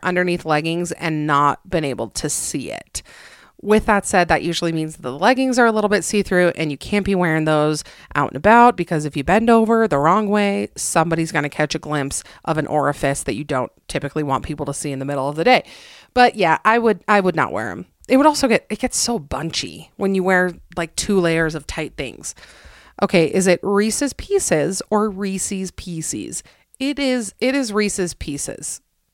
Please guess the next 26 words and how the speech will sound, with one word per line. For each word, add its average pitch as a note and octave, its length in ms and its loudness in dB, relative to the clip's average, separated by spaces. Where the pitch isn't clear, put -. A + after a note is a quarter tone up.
That A#3+ 320 4
feels D#3 640 -2
objective - 800 -6
to - 140 -6
me. F#2 340 -10
Oh, D3 320 -2
I F3 100 0
love D#3 180 2
this - 180 -6
one. D#3 140 -2
Okay. D3+ 280 -2
"My G3 160 2
husband G#3+ 420 2
does A3+ 160 0
not E3 220 4
understand F3 560 -2
how E3 180 0
I D#3+ 180 0
always F#3 300 2
mix G#3+ 220 -4
up D#3 180 0
Ewan E3+ 340 -4
McGregor G#3+ 480 2
and F#3+ 160 -4
Kenneth D#3 360 -2
Branagh. C#3 400 -2